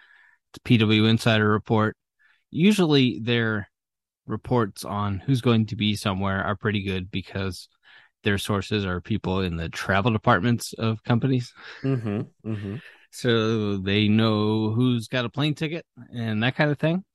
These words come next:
Speaker 1: But Sasha Banks going to Japan for Wrestle Kingdom,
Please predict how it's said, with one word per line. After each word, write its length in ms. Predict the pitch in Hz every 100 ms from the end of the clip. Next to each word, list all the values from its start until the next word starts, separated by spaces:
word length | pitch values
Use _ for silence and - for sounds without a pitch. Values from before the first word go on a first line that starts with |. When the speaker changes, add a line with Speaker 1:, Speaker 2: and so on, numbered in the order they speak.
| -
Speaker 1:
But 280 | 87 85 82 _ _ _ - - _ _ _
Sasha 320 | - 113 -
Banks 300 | 117 117 113
going 360 | - 107 101 104
to 440 | - 113 101 98 - -
Japan 520 | - 107 104 101 92
for 140 | -
Wrestle 320 | 95 95 -
Kingdom, 460 | 98 95 87 87